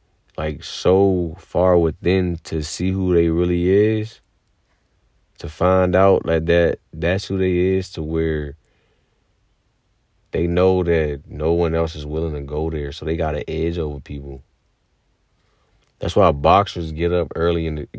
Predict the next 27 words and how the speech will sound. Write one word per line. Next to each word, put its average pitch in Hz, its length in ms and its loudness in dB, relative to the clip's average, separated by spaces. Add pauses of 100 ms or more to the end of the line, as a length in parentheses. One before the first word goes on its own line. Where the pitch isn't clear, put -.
(120)
early 87 260 0
in 80 100 -2
the 80 60 -4
morning 82 380 -2
and 78 120 -6
work 78 220 -6
out, 87 220 -4
because 78 280 -12
they 80 120 -6
know, 82 240 -4
like, 82 360 -6 (1120)
some - 180 -8
motherfuckers 101 560 -2
sleep. 98 560 -4 (2000)
You 95 100 -6
know 101 100 0
what 104 80 2
I 107 40 0
mean? 107 380 -2 (1200)
That's 107 140 -8
why 92 200 4
it 95 60 4
is 110 240 4
important 92 440 -2
for 92 80 -10
you 90 160 -6
to 73 220 -6